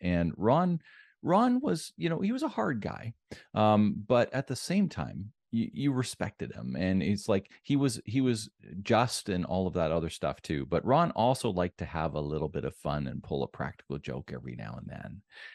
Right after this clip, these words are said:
And he'd come in the back room sometimes, and they had a little, um, um, box cut out of, uh, the diaper box in the bottom of the diaper box. And they had a Nerf football, and we'd play,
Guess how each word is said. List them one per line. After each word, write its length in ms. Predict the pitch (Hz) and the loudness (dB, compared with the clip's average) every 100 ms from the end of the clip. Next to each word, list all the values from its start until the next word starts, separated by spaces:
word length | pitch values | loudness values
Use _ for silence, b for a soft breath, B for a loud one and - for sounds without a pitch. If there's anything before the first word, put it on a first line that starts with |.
| B | B
And 320 | - 107 107 98 | 4 6 6 4
he'd 280 | 92 131 117 | 2 2 4
come 220 | 156 151 | 2 2
in 80 | 131 | 2
the 80 | 104 | 4
back 300 | 101 101 - | 2 2 0
room 220 | 104 110 | 0 0
sometimes, 520 | - 92 98 85 85 | -2 -4 -2 -2 -2
and 100 | 92 | -4
they 60 | 90 | -4
had 260 | 123 151 | -2 0
a 40 | 160 | 0
little, 440 | 131 120 113 107 _ B B B | 0 0 0 -2 _ B B B
um, 300 | 92 90 78 - | -2 -2 -6 -10
um, 300 | 95 85 76 - 85 | -10 -10 -10 -16 -2
box 420 | 101 113 110 - | 2 2 0 -6
cut 280 | - - 101 | -4 0 2
out 260 | - 101 - | 4 2 2
of, 320 | 101 90 82 - - | 0 0 0 -6 -6
uh, 360 | 82 80 78 76 | -4 -2 -4 -2
the 140 | 92 | -2
diaper 400 | 87 139 127 107 | 2 2 4 0
box 380 | 85 76 82 - | 0 -2 -4 -6
in 80 | 87 | -4
the 80 | |
bottom 320 | 80 85 110 104 | 0 2 2 2
of 60 | |
the 60 | 90 | 2
diaper 280 | 90 85 82 | 0 0 -2
box. 360 | 76 78 - | -2 -2 -2
And 100 | 90 | -6
they 40 | 90 | -2
had 180 | 110 | 0
a 40 | 127 | 2
Nerf 220 | 143 143 | 2 0
football, 580 | - 120 110 - 52 - _ B B 98 | -2 -6 -6 -8 -10 -14 _ B B 0
and 180 | 104 | 2
we'd 240 | 110 117 101 | 4 2 -2
play, 440 | - 131 139 131 | 0 2 2 -2